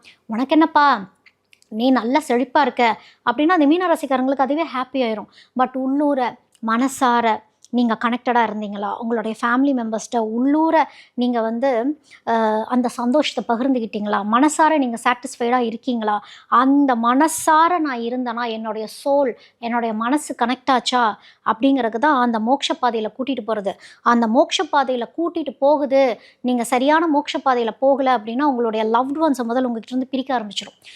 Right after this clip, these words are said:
உங்களுக்கு, அதாவது, அன்அவைலபிள் லவ் எதிர்பார்க்கறது, அந்த அன்அவைலபிலிட்டி இருக்கிறப்ப தான் தெய்வத்தை நோக்கி ஓட வைக்கும். முருகரை நோக்கி ஓட வைக்கிறது, முருகர்ட்ட நிறையா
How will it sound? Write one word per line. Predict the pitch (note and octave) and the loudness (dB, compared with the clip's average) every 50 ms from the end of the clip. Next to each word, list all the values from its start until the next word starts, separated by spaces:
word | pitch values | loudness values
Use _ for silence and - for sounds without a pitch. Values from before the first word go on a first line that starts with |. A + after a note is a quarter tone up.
| - - - | -20 -8 0
உங்களுக்கு, | C4 C4 C#4 C#4+ D4 C#4 C#4 - C#4 C4 | 4 4 6 6 6 4 2 2 2 2
அதாவது, | C#4 - - A#3 C4+ C#4+ G#3+ A3+ A#3 B3+ | 2 0 2 0 2 2 2 2 2 2
அன்அவைலபிள் | C#4+ D4+ E4 E4 D#4 D#4 D4+ D4 D4 C#4 A#3 C4 B3+ A3+ | 2 4 4 2 2 2 2 2 0 0 0 -2 -2 -2
லவ் | G#3+ A3 G#3+ G#3 - _ _ _ _ - | -2 -2 -4 -4 -6 _ _ _ _ -6
எதிர்பார்க்கறது, | A#3+ A3 B3+ B3+ - - - - - G3 F#3+ G3+ - _ _ - - - _ | -2 -2 -2 0 0 -2 -2 -2 -8 -14 -14 -14 -16 _ _ -20 -20 -20 _
அந்த | - A#3+ B3 B3 A#3+ | -2 0 2 4 4
அன்அவைலபிலிட்டி | A3+ C4 D4 E4 E4+ E4+ E4+ E4+ E4 E4 D#4+ C4+ D#4 D4 D4 C#4+ - E4 | 4 4 4 4 4 4 4 2 2 2 0 0 0 0 -2 -2 0 -2
இருக்கிறப்ப | E4+ D#4 - C4+ C4 C4+ - C4+ B3 - - | -2 0 -2 -2 -4 -2 -4 -4 -6 -4 -2
தான் | A#3 D4 D4+ B3+ A#3+ C#4 F#4 - _ _ _ - A3+ | 0 2 2 2 0 -2 -4 -6 _ _ _ -4 2
தெய்வத்தை | A#3 C#4 D#4+ E4+ F4+ F4+ D#4+ C#4 | 2 4 4 2 0 -2 -2 -2
நோக்கி | B3+ B3 B3+ - C#4+ | -2 -4 -4 -4 -2
ஓட | A#3+ A#3 A#3+ C4 C4 | 2 2 2 2 0
வைக்கும். | G#3+ G#3+ - _ - _ _ _ _ _ _ _ _ _ - A#3 | -4 -6 -12 _ -20 _ _ _ _ _ _ _ _ _ 2 4
முருகரை | B3+ D4+ F4 E4+ E4 D#4+ C#4 C4 | 6 6 6 6 4 4 4 2
நோக்கி | B3 A#3 A3+ - - B3 | 0 -2 -4 -4 -4 -4
ஓட | A3 G#3+ A3 A3 G#3+ | -2 -2 -2 -2 -2
வைக்கிறது, | G3 F#3+ F#3+ G#3+ G#3 G3+ F#3+ G3+ G3+ G3+ G#3 - - - _ _ - A#3+ | -4 -4 -8 -8 -10 -10 -8 -8 -10 -10 -12 -14 -20 -20 _ _ 2 4
முருகர்ட்ட | C#4 E4 E4+ D#4 E4 D4 - - | 6 6 6 6 4 2 2 0
நிறையா | A#3 G#3+ G#3+ G#3 A3+ A#3+ A#3+ B3+ C#4 C4+ A3+ G#3 G3+ | 0 0 0 0 -2 -2 0 0 2 2 2 0 -2